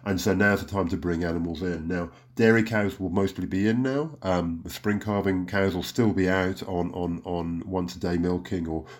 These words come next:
possibly twice a day milking if they've got good tracks. Um, however, that the dairy heifers and the followers will still be out,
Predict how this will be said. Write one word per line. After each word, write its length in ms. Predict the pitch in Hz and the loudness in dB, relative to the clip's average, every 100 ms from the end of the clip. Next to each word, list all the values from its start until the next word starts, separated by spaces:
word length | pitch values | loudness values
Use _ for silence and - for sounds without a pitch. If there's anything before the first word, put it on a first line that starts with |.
| - | -20
possibly 320 | - 95 - 87 | -8 -6 -4 0
twice 220 | 104 90 | 0 0
a 100 | 92 | -2
day 60 | |
milking 300 | 85 90 - | 0 0 -2
if 60 | 87 | -6
they've 100 | 85 | -4
got 200 | 85 80 | -6 -4
good 220 | - - | -6 -6
tracks. 480 | - 113 123 - - - - - - | -6 -4 -4 -12 -18 -20 -20 -18 2
Um, 420 | 101 101 101 95 - - _ | 6 6 4 0 -8 -20 _
however, 400 | - 110 113 104 | 0 6 8 6
that 240 | 95 92 101 | 4 0 0
the 80 | |
dairy 340 | 92 95 95 95 | 2 2 2 0
heifers 540 | - 104 - 113 110 - | -2 -6 -4 -6 -6 -6
and 260 | 92 85 | -4 -2
the 80 | 82 | -4
followers 580 | - 117 107 107 110 110 | -4 0 4 4 4 2
will 100 | 98 | -6
still 260 | - 113 104 | -4 -2 0
be 180 | 110 | 2
out, 320 | 104 104 101 | 2 0 -4